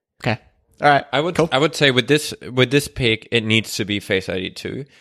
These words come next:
Speaker 2: um, as, as your pick. But it doesn't mean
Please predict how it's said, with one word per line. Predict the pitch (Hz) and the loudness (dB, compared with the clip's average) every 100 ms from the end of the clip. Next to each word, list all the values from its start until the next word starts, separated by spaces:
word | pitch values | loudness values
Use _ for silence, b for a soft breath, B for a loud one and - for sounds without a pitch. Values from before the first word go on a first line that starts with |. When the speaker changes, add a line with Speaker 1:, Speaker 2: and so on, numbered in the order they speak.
| b b _ | b b _
Speaker 2:
um, | 113 110 107 104 101 101 101 101 _ _ _ _ | 2 2 0 -4 -8 -10 -12 -16 _ _ _ _
as, | 110 107 - - | 0 0 -2 -2
as | 107 - 107 | -2 0 2
your | 113 | 2
pick. | - 98 120 - _ _ _ - | 2 -2 -4 -6 _ _ _ 0
But | 113 | 2
it | 110 117 | 4 4
doesn't | 113 113 117 | 2 2 -4
mean | 113 113 110 107 | -2 -2 -4 -6